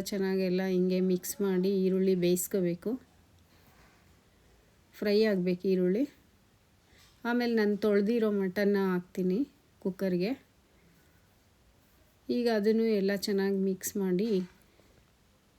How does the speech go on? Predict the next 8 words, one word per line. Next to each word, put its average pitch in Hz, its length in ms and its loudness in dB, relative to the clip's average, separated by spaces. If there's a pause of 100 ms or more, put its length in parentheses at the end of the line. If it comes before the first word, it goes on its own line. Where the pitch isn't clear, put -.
(1600)
ಮೇಲೆ 220 300 0 (100)
ಅರಿಶಿನ 220 340 -2
ಪುಡಿ 208 300 0 (1000)
ಮತ್ತು 220 220 -2
ಸಾಲ್ಟ್ 202 440 -4
ಹಾಕ್ತೀನಿ. 175 500 -2 (4000)
ಅದನ್ನು 240 360 0
ಎಲ್ಲ 208 260 0